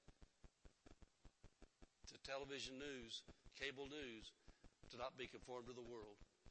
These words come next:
You know, the little bit of stuff I see right now, the reason I know about those burning cities, I've, I've seen some of it lately, but I have, I'm not, I don't hardly see it at all. But I realize that vision I had, that's those burning cities.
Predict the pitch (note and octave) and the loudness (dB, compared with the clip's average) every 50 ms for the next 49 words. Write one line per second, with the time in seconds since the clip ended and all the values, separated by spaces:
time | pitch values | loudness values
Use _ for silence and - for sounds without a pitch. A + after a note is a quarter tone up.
0 | - - - - - - - B2+ A#2+ B2+ C3 A#2 A#2+ B2+ D3 F3+ F#3 E3+ D3+ F3+ | -14 -14 -18 -18 -8 -2 0 4 4 4 4 4 4 4 6 6 6 6 6 6
1 | F3 D#3+ C#3+ - - D#3+ D#3 - - D3 C#3 C3 - - D#3 D3 D3 C#3+ C3+ C3+ | 6 6 6 6 8 6 6 6 6 6 6 8 8 8 8 6 6 6 6 6
2 | C3+ - - C3 C3 B2 A2+ G#2+ G2+ - - - - - - - - - C3 D3+ | 6 4 2 4 4 4 4 2 -2 -6 -10 -14 -12 -12 -14 -10 0 2 4 4
3 | C#3 C#3+ C#3+ C#3 C#3+ C#3 C3 D3 C#3+ - - C3+ B2+ A2 B2+ C#3+ C#3 C3 C3 B2 | 6 4 4 6 6 6 6 6 4 4 4 2 2 4 2 2 2 4 4 6
4 | - D#3 D3+ C3 B2 A#2 G#2 A2+ A#2 A#2+ - - - A#2 A#2 - - C#3+ B2+ B2 | 6 6 6 6 4 2 2 2 0 0 0 0 0 2 4 4 4 4 4 4
5 | - C3 B2 B2 A#2+ A2 A#2+ C3 B2+ C3+ C3+ C3 B2+ B2+ G#2+ G#2 G#2 - - - | 2 2 4 2 2 4 2 2 4 4 2 2 2 -2 -4 -6 -6 -6 -8 -6
6 | A#2+ G#2+ A2 A#2 A#2+ C3 B2+ - A#2 A2 - B2+ B2 A#2 - - G#2+ A#2+ A#2+ A#2+ | -4 -2 0 2 2 2 0 0 -2 -4 -2 0 -2 -2 0 0 0 0 0 0
7 | A#2 B2 A#2 A2 - C#3 C#3 C3+ A#2 G#2+ G#2+ C3 D3 A#2+ F#2+ - - - - - | 0 2 2 4 4 6 6 4 4 4 4 4 4 4 4 0 -4 -10 -14 -14
8 | - - - - - - - - - - - B2+ B2+ B2+ C3+ C#3 C#3+ C#3 D3 C#3+ | -14 -12 -14 -14 -14 -14 -14 -14 -12 -4 2 6 6 6 6 6 6 8 8 8
9 | C3+ A#2+ C#3 B2+ A2+ A2+ C#3 D3 C3+ A#2+ B2 A#2+ B2 B2 A#2+ B2+ C3+ C3 B2 A#2+ | 8 6 4 2 2 4 4 4 4 4 4 2 2 2 2 4 4 4 4 4
10 | A2 G#2 - - - - - - - C3 A#2+ A2+ A2+ B2+ B2+ B2 B2+ A2+ - - | 0 -4 -8 -4 -2 0 0 0 0 -2 -2 -2 0 0 0 0 2 2 2 2
11 | C#3+ B2+ A2 A2 G2+ - | 2 0 -2 -4 -6 -6